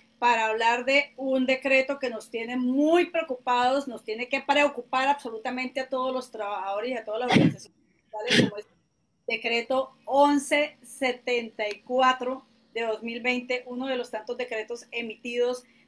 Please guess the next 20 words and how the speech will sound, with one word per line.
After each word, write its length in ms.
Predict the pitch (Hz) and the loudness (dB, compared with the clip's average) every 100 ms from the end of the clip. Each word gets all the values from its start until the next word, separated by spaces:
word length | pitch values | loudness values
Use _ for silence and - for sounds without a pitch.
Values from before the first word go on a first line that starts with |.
| - | -2
durante 760 | 240 220 220 - 226 - 233 233 | 0 0 -2 -4 -6 -4 -4 -4
estos 440 | 233 247 247 - | -4 -8 -8 -6
tiempos 360 | 254 240 240 233 | -4 -4 -6 -8
de 100 | 220 | -8
confinamiento 640 | 220 214 196 202 202 - | -12 -12 -12 -12 -12 -6
y 40 | |
de 100 | 240 | -4
pandemia 460 | 233 202 196 208 226 | -4 -8 -8 -10 -8
y 40 | |
que 120 | 247 214 | -6 -6
golpean, 640 | 196 190 - 247 190 170 _ _ _ _ - | -6 -4 0 2 2 -4 _ _ _ _ -2
eh, 340 | 220 214 214 | 0 0 0
a 160 | 226 233 | 2 4
los 240 | 233 233 | 2 0
trabajadores, 800 | 240 214 214 202 208 247 320 339 - | 0 4 4 2 0 2 4 2 2
pero 240 | 285 269 | 0 2
pues 320 | 269 269 262 | 2 4 2
que 280 | - 262 262 | 2 2 2
hace 260 | 247 277 302 | -2 -2 -2
parte 560 | - 320 285 - 277 | 4 4 4 -2 -6